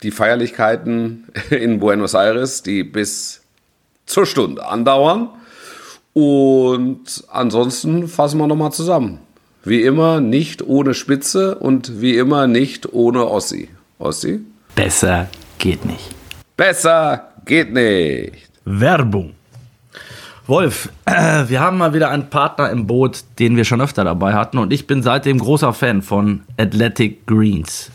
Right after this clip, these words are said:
Speaker 2: Athletic Greens ist ein, ja, ein, ist eigentlich alles dabei, was du brauchst, um dich gesund zu ernähren.
Speaker 1: Ja.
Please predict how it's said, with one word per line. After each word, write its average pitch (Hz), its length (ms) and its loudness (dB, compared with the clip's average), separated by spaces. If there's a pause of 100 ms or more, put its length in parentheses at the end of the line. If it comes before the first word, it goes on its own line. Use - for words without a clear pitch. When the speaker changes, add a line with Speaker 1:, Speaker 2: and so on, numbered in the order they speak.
Speaker 2:
Athletic 107 640 -4
Greens 117 540 -2 (160)
ist 143 400 0
ein, 113 420 2 (480)
ja, 117 300 0
ein, 113 240 -2
ist - 400 -8
eigentlich 151 320 0
alles 185 280 2
dabei, 143 500 2
was 123 160 0
du 131 120 -4
brauchst, 120 460 -2
um 135 220 0
dich 123 200 -2
gesund 123 300 -4
zu 113 120 -2
ernähren. 113 480 0 (100)
Speaker 1:
Ja. 80 260 -2